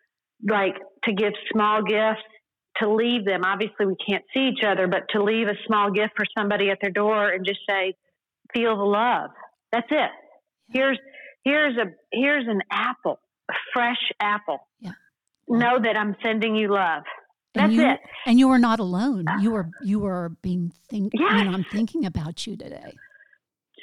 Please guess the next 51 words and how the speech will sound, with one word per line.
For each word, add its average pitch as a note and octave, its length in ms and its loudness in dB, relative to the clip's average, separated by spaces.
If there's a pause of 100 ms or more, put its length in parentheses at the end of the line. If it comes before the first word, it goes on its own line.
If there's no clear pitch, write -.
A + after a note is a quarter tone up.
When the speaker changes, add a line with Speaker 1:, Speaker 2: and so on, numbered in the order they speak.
Speaker 2:
But D#4 100 0
I D#4 40 0
mean, D4 220 2
back, D#4 360 2 (300)
I B3+ 80 -4
mean, C#4+ 180 -4
even E4+ 240 0
a F4+ 60 0
month D4 240 -2
ago, A3+ 340 -2
it G3+ 100 -2
might A#3 180 -2
have B3 100 -4
been A#3+ 100 -2
embarrassing A3 840 -2 (640)
to, A3 440 0 (120)
um, F#3+ 400 0
leave A#3 320 2
a A3 80 2
loaf A3 260 2
of G3 160 -4
bread G#3+ 540 0
or G3+ 160 2
a F#3+ 60 0
roll G#3+ 260 2
of G#3 140 -4
toilet G#3+ 280 0
paper G3+ 320 -2
at F#3+ 80 -6
your F#3+ 160 -6
neighbor's G3 380 -2
house G3 420 0
with F#3+ 180 -2
a, F#3 160 -2 (480)
with B3 160 2
a B3+ 40 0
note A3+ 260 0
that A3 80 -4 (100)
says G3 200 0
you're F#3 100 0
not F3+ 200 -2
alone. E3 380 -6 (220)
Speaker 1:
Yeah. A3 140 -16 (260)
Speaker 2:
They'd G3 160 -4
be A3 100 0
like, G3 240 -2
"What G3+ 300 0
the G#3+ 80 -2
hell C4 380 0
is A3+ 160 -2
that?" B3+ 160 -2